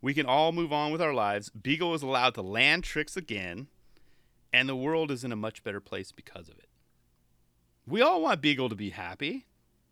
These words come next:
and now he is. He, you know, now he's got time for Baker Five. You know, maybe he's gotta wear the Murdy shirt again.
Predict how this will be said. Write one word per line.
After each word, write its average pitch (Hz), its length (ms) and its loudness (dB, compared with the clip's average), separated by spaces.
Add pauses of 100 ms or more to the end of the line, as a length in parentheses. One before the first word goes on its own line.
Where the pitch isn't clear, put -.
and 147 120 -12
now 175 200 -8
he 202 120 -10
is. 190 220 -10
He, 185 220 -8
you 208 80 -6
know, 190 160 -2
now 190 200 0
he's 220 120 -6
got 208 200 0
time 190 260 0
for 190 120 -6
Baker 160 320 -2
Five. 113 540 -4 (1300)
You 147 120 -8
know, 156 320 -6
maybe 135 240 -4
he's 160 100 -10
gotta 160 220 -4
wear 165 160 -4
the 170 40 -6
Murdy 165 240 -4
shirt 175 220 -8
again. 180 320 -10